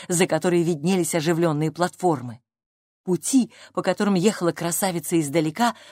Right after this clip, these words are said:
уходили в тупик — а за ним стекалась толпа народа. Из задней стеклянной стены станции открывался потрясающий вид на костяную башню. Сьюзи бы он очень понравился, если бы не угроза смертельного столкновения.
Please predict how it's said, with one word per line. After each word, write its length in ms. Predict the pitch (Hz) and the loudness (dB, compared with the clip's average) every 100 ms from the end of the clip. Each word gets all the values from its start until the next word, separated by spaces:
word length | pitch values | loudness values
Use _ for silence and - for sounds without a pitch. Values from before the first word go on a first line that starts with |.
| - | -8
уходили 440 | 170 175 165 220 | -4 -4 -2 -2
в 80 | 226 | -4
тупик — 520 | - 269 - 156 - _ _ - | -4 -4 -4 -16 -16 _ _ 2
а 100 | 170 | 2
за 160 | 156 151 | 4 4
ним 220 | 220 240 | 2 0
стекалась 560 | - - 185 180 175 | -4 -6 -4 -4 -4
толпа 340 | - 160 - 151 | -2 -4 -2 -4
народа. 500 | 156 151 135 113 - _ _ _ _ _ _ _ | -2 -4 -6 -10 -18 _ _ _ _ _ _ _
Из 120 | 175 139 | -4 0
задней 400 | 143 170 160 160 | 0 0 -2 -6
стеклянной 580 | - 151 160 170 156 | -8 -4 -4 -2 -4
стены 360 | 135 - 151 147 | -6 -4 -2 -2
станции 640 | - 190 202 - - 139 - - - | -2 0 0 -4 -4 -6 -8 -20 -4
открывался 680 | 160 - 175 220 233 - | -4 -4 -2 0 -2 -4
потрясающий 800 | - 185 202 - 214 208 - 185 | -8 -6 -6 -2 -2 -2 -2 -4
вид 200 | 180 220 | -4 -6
на 80 | 180 | -8
костяную 500 | 170 170 - 185 196 | -10 -10 -6 -4 -2
башню. 480 | 165 160 127 - 95 _ _ _ _ _ _ _ | -2 -2 -4 -12 -16 _ _ _ _ _ _ _
Сьюзи 340 | - 247 196 | -2 0 0
бы 140 | 180 208 | 2 2
он 120 | 202 | 2
очень 260 | 214 220 | 0 -2
понравился, 840 | 208 214 220 269 214 151 - - - _ _ | 0 0 4 2 2 -2 -4 -10 -14 _ _
если 420 | 190 190 277 - 208 | -2 2 2 2 2
бы 120 | 208 | 2
не 100 | 196 | 2
угроза 460 | 185 160 208 170 | 2 4 2 2
смертельного 640 | 170 180 170 - 175 165 156 | -4 -2 -4 0 0 2 -2
столкновения. 920 | - 165 143 160 156 135 110 107 - | -2 -4 -2 -2 -2 -2 -4 -10 -16